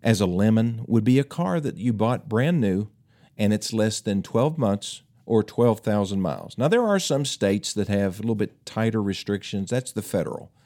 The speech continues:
law. And that's also the Tennessee law where we are. So you do have recourse on those, but you have no recourse on a used car. Now, if the dealership committed fraud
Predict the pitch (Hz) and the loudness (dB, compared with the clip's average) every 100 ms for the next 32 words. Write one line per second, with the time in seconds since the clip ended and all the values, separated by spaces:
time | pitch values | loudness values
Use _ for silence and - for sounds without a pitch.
0 | _ _ - 78 78 - - _ _ - | _ _ -12 -8 -8 -10 -18 _ _ 0
1 | 170 151 - - 123 131 113 104 107 101 | 4 4 2 0 0 0 -2 0 0 0
2 | 107 92 82 71 55 - - - _ _ | -2 -2 -4 -6 -10 -12 -16 -20 _ _
3 | _ - - - - - - _ - _ | _ -20 -20 -20 -20 -20 -20 _ -20 _
4 | - - 151 143 139 127 - _ _ - | -6 6 8 10 8 6 0 _ _ 2
5 | 135 127 180 202 143 147 - 123 120 117 | 4 6 8 8 8 6 6 2 4 4
6 | 120 110 110 101 170 156 139 123 135 151 | 4 4 2 2 4 6 4 2 2 4
7 | 151 123 95 - 92 82 - - - 98 | 4 4 2 0 -2 -2 -6 -10 -6 -4
8 | 92 85 87 82 - 87 67 58 - _ | -2 -2 -4 -6 -8 -6 -6 -8 -14 _
9 | _ _ _ _ 123 139 101 - _ 120 | _ _ _ _ 2 4 2 -2 _ -4
10 | 113 131 110 117 165 254 220 - 87 73 | -2 -2 0 2 4 2 0 0 0 0
11 | - - - 120 123 123 113 98 - 113 | -12 -16 -2 0 2 0 -2 -6 -6 -2
12 | 92 - 50 - | -2 -2 -8 -14